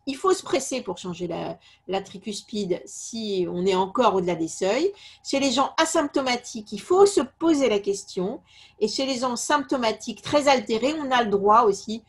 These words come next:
de se poser la question de ce remplacement valvulaire tricuspide. Et puis, euh, il y a une très, très longue liste, mais je vous donnerai qu'une seule chose,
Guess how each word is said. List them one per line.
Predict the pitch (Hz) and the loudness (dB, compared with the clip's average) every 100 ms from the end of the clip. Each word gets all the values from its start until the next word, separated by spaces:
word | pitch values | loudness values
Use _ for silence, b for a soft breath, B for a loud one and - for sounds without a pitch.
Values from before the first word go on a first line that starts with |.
| b _ | b _
de | 196 | -6
se | 196 | -4
poser | 202 202 214 | 0 0 0
la | 202 | 0
question | 185 - 208 | -4 -6 -6
de | 208 185 | -4 -4
ce | 190 | -6
remplacement | 180 175 175 - 196 | -8 -8 -10 -8 -6
valvulaire | 170 160 175 - | -6 -6 -8 -8
tricuspide. | - - - - - _ _ _ _ _ _ _ _ _ _ _ - - B B B B B B B _ _ _ | -18 -16 -16 -18 -20 _ _ _ _ _ _ _ _ _ _ _ -20 -20 B B B B B B B _ _ _
Et | 254 | -4
puis, | 254 - 320 339 - - | -4 4 8 8 4 -4
euh, | 233 220 214 202 202 190 175 170 - _ _ | -2 0 2 2 2 2 0 -2 -6 _ _
il | 202 | 4
y | 269 | 4
a | |
une | 262 214 | 4 0
très, | - 311 320 | 2 2 2
très | - 285 | 2 2
longue | 269 262 233 | 4 0 0
liste, | 233 262 - - - - | 0 0 -2 -6 -8 -6
mais | 220 220 | -6 -6
je | 214 | -6
vous | 220 208 | -8 -4
donnerai | 190 202 214 | 2 2 2
qu'une | - 294 | -2 -4
seule | 254 202 202 | 0 -2 -2
chose, | 226 202 240 311 | 4 6 6 0